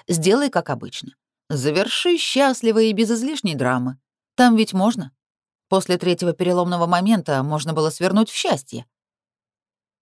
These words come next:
«Для этих героев я вижу такой финал».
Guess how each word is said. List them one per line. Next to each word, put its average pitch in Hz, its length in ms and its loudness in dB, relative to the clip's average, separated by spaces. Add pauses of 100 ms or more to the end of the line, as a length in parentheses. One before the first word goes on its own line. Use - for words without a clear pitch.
(480)
«Для 196 260 0
этих 214 300 -2
героев 226 460 2
я 214 120 2
вижу 233 260 0
такой 202 320 -2
финал». 135 420 -8